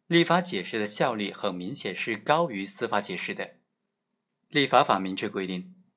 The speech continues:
立法解释和法律具有同等效力，立法解释的效力高于司法解释。所以在这两者之间产生冲突的时候，应当直接适用立法解释，而不存在所谓“从旧兼从轻”的原则的问题。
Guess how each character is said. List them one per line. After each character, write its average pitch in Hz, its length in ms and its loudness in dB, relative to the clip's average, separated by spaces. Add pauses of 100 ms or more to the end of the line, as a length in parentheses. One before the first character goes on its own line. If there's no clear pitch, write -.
(200)
立 165 120 4
法 160 140 2
解 104 220 -4
释 117 240 -2
和 127 180 0
法 92 220 0
律 113 160 -4
具 117 160 -4
有 101 100 2
同 107 260 -4
等 104 160 -6
效 95 180 -4
力， 90 260 -8 (360)
立 151 140 2
法 156 140 8
解 - 180 -2
释 151 140 -4
的 123 80 -2
效 123 220 2
力 104 300 -4
高 151 220 2
于 110 100 -2
司 104 200 -4
法 101 100 0
解 95 160 -4
释。 - 340 -10 (880)
所 143 220 2
以 123 140 4
在 147 200 2
这 147 200 0
两 107 260 0
者 104 180 -2
之 - 160 -8
间 139 220 -4
产 92 240 -8
生 110 160 -4
冲 170 220 -2
突 - 80 -4
的 104 100 -2
时 95 160 -4
候， 98 220 -2
应 117 160 -6
当 120 240 -2
直 104 240 -4
接 165 160 -2
适 147 140 -2
用 110 100 -2
立 107 100 -4
法 101 140 0
解 98 200 -4
释， - 380 -6 (760)
而 113 140 4
不 165 160 2
存 101 260 -6
在 113 180 2
所 101 260 -4
谓 101 160 2
“从 110 240 -6
旧 123 140 0
兼 139 180 -2
从 107 180 -8
轻” 151 160 -4
的 127 120 -2
原 92 180 -4
则 104 140 -4
的 92 60 -4
问 92 120 -6
题。 - 280 -14